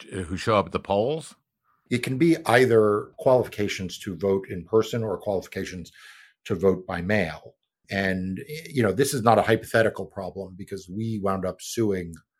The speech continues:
Speaker 2: several counties in Georgia. And then on behalf of Fair Fight, which is Stacey Abrams' organization, we are still in litigation against an organization called True the Vote over their effort to challenge three hundred and sixty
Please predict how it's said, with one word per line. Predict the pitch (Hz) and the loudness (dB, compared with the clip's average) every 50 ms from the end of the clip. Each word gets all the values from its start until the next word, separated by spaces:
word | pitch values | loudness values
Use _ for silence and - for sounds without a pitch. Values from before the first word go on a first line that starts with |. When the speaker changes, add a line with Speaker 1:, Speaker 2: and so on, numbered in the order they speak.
| _ - | _ -2
Speaker 2:
several | - 127 113 98 95 - | 0 2 2 2 0 -2
counties | - 113 113 107 104 98 92 | -2 0 0 2 0 -2 -2
in | 98 90 | -4 -2
Georgia. | 90 95 90 85 82 95 90 | 0 0 0 0 -2 -2 -4
And | 90 90 | -4 -4
then | 95 92 90 | -4 -6 -4
on | 90 90 87 | -6 -6 -4
behalf | 87 98 95 87 - 98 | -4 -4 -4 -6 -6 -10
of | 90 - | -10 -6
Fair | - 98 85 | -6 -6 -6
Fight, | - - 113 107 95 90 90 - | -4 -4 -2 -2 -2 -2 -4 -8
which | 90 85 - - | -14 -16 -16 -18
is | - | -14
Stacey | - 98 92 - - 98 | -12 -12 -12 -8 -6 -4
Abrams' | 101 98 87 87 82 87 | -4 -4 -4 -6 -6 -6
organization, | 95 90 95 90 82 90 87 85 90 87 - _ - - - - _ - | -6 -6 -6 -6 -6 -6 -8 -8 -10 -14 -18 _ -20 -20 -20 -20 _ -4
we | 113 98 | -2 -2
are | 90 | -2
still | - - - 135 117 | -2 0 2 2 4
in | 110 101 | 4 2
litigation | 95 90 85 85 90 87 85 - - 92 | 0 -2 -4 -4 -4 -4 -4 -6 -8 -8
against | 87 85 90 87 85 - - | -8 -6 -6 -8 -8 -10 -10
an | 95 95 | -8 -6
organization | 92 87 87 85 82 90 85 - - - | -6 -6 -6 -6 -6 -6 -6 -8 -10 -16
called | - 82 - | -16 -16 -12
True | - - 98 | -10 -10 -10
the | 82 80 | -8 -4
Vote | 80 104 107 92 85 87 - _ _ _ _ - | -2 0 0 0 0 -2 -8 _ _ _ _ -2
over | 107 107 101 85 98 98 95 95 92 87 85 | -2 0 0 2 2 2 2 2 0 0 2
their | 101 104 107 110 107 | 4 6 6 4 4
effort | - - - 98 90 - | 0 -4 -6 -8 -8 -8
to | - - | -10 -8
challenge | - 104 95 90 90 87 - - - | -6 -4 -4 -4 -6 -8 -10 -10 -6
three | 107 101 104 90 | -2 -2 -2 -2
hundred | 90 101 92 92 90 85 | -2 -4 -4 -4 -4 -4
and | 87 - | -6 -8
sixty | - - 101 - - - - 87 | -10 -12 -12 -14 -16 -14 -14 -14